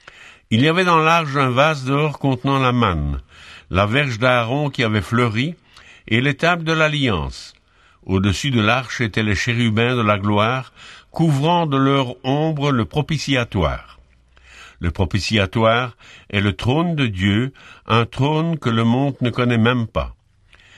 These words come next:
Ce n'est pas le moment d'en parler en détail. Or, ces choses étant ainsi disposées, les sacrificateurs qui font service entrent en tout temps dans la première partie du tabernacle.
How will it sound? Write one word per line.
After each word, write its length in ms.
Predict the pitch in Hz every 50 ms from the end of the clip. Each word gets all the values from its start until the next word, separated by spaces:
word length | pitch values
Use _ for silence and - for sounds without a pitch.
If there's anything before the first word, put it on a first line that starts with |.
| - - - - _ _ -
Ce 140 | - -
n'est 140 | 120 135 135
pas 140 | - 185 190
le 80 | 196 190
moment 280 | 175 156 147 156 165
d'en 160 | 160 147 127
parler 320 | - 143 127 120 135 143 135
en 120 | 123 117
détail. 580 | 110 120 113 - 104 87 78 67 64 60 57 - - _ _ _ _ _ _ _ _ _ _ _ _ _ -
Or, 520 | - 104 110 120 131 143 147 123 104 - _ _ _ -
ces 220 | - - 139 127
choses 520 | - - - 147 147 147 143 139 123 127 - -
étant 300 | - 120 113 127 127 123 117
ainsi 300 | 135 127 117 - - 139
disposées, 760 | 143 160 156 135 - 131 117 104 92 87 95 95 101 117 143 143 - _ _ _ _ _ - - - - - - _ -
les 140 | 185 117 -
sacrificateurs 920 | - 175 160 170 175 147 151 165 160 180 165 - - 180 170 143 117 -
qui 100 | 120 101
font 220 | 90 120 117 104
service 640 | - - 123 107 104 110 123 139 135 - - - - - - - - - - _ -
entrent 420 | 127 139 147 151 143 - - - _
en 160 | - 113 110 110
tout 220 | - - 180 170
temps 340 | - - 170 170 170 175 175
dans 160 | 160 139 123
la 100 | 117 113
première 440 | - - 139 139 143 147 139 127 -
partie 380 | - 127 - - - 139 135
du 140 | 120 120 110
tabernacle. 640 | - 123 107 110 101 92 87 65 64 - - -